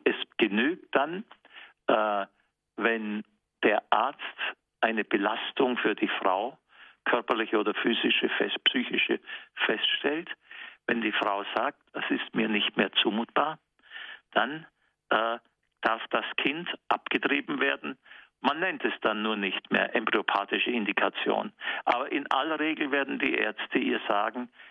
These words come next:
sie werden ein behindertes Kind bekommen,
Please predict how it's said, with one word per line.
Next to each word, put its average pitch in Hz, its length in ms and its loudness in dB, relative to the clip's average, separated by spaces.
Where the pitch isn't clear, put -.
sie 117 120 2
werden 113 200 0
ein 101 180 0
behindertes 110 500 0
Kind 135 360 0
bekommen, 113 580 0